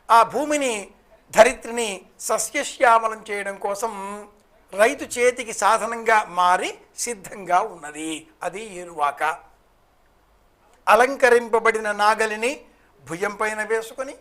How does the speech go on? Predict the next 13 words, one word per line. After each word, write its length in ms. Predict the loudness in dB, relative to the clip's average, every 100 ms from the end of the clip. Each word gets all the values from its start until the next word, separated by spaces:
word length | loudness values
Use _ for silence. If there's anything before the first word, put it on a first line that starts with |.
| _ _ _ _ _ _ 4
గ్రామంలో 560 | 6 8 4 0 0
ఉండే 280 | 0 0 0
రైతులంతా 640 | 2 -2 -2 -6 -4 0 0
కూడా 320 | 2 2 4
వారి 380 | 6 6 6 4
వారి 360 | 2 2 0
వ్యక్తిగత 600 | 0 -2 -2 -4 -2 -2
జాతకాలు 640 | 2 2 2 0 0 0 0
కాకుండా 840 | 2 0 0 -2 6 8 8 4 -6 _ -10 0
గ్రామం 480 | 6 8 8 2
కోసం 380 | 2 0 0 -4
పౌర్ణిమ 500 | -4 -2 -2 -4 -6
నాడు 640 | 0 2 2 0 0 -2